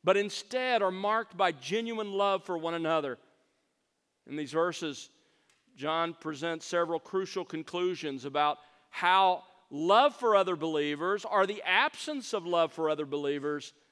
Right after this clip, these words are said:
confirms our true identity even if we profess Christ, whether we really are or really are not in Christ.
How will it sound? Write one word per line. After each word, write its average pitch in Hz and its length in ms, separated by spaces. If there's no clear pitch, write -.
confirms 175 680
our 156 180
true 180 580
identity 147 800
even 160 220
if 135 100
we 147 140
profess 143 460
Christ, 131 480
whether 151 200
we 143 140
really 156 340
are 170 340
or 139 160
really 151 360
are 135 120
not 139 460
in 127 160
Christ. 107 680